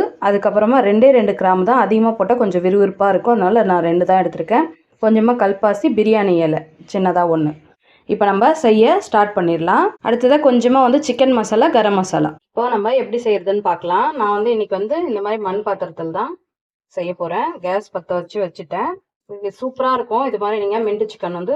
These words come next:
ட்ரை பண்ணி பாருங்க கண்டிப்பா. இப்போ நான் வந்து கடலை எண்ணெய் தான் சேர்க்கிறேன். தேவையான அளவுக்கு எண்ணெய் சேர்த்துக்கோங்க. இப்ப எண்ணெய் அப்படியே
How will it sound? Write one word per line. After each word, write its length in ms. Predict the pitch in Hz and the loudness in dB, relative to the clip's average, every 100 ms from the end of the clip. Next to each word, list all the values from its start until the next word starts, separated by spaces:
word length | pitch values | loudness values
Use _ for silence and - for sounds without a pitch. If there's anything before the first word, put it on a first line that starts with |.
| 330 | -6
ட்ரை 180 | - 190 | -4 -6
பண்ணி 240 | 190 196 | -4 -10
பாருங்க 340 | 170 160 156 151 | -8 -12 -12 -14
கண்டிப்பா. 420 | 156 156 156 175 226 294 269 | -14 -14 -10 -8 -8 -8 -14
இப்போ 180 | 185 202 | -12 -8
நான் 160 | 202 185 | -4 -4
வந்து 160 | 202 | -4
கடலை 300 | 254 190 202 | -6 -6 -4
எண்ணெய் 220 | 208 180 175 | -6 -8 -10
தான் 140 | 190 | -10
சேர்க்கிறேன். 420 | 180 - 202 269 | -12 -10 -10 -6
தேவையான 380 | 214 202 202 180 | -4 -4 -6 -8
அளவுக்கு 300 | 170 170 277 | -10 -10 -8
எண்ணெய் 240 | 214 185 185 | -8 -8 -12
சேர்த்துக்கோங்க. 440 | 156 151 151 160 214 339 - _ | -14 -14 -12 -10 -10 -10 -16 _
இப்ப 200 | _ - | _ -16
எண்ணெய் 300 | 165 170 190 | -12 -10 -10
அப்படியே 260 | 151 170 | -10 -12